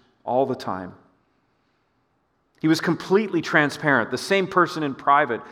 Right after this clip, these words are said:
as he was in public. He was completely committed to his Father's plan. He was compassionate toward the broken and people in spiritual bondage. He used his authority to bless the vulnerable and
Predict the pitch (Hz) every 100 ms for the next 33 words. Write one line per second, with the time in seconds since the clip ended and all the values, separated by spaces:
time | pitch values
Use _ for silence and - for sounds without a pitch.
0 | - 131 131 120 143 135 - 147 117 143
1 | 127 104 - - _ _ _ _ _ _
2 | _ _ _ - 135 - 151 - 175 208
3 | 185 156 156 156 160 - 131 120 - -
4 | 143 147 127 - - 101 90 85 - -
5 | _ _ _ _ _ _ _ _ _ _
6 | _ - 143 143 160 151 170 180 - 170
7 | 165 165 156 127 147 190 202 135 123 160
8 | 165 160 143 - 165 165 - 127 123 143
9 | 170 110 90 - - _ _ _ _ _
10 | - 180 233 220 175 - 165 147 147 170
11 | 170 156 139 135 - - 127 151 202 214
12 | - 139 151 196 196 139 117 117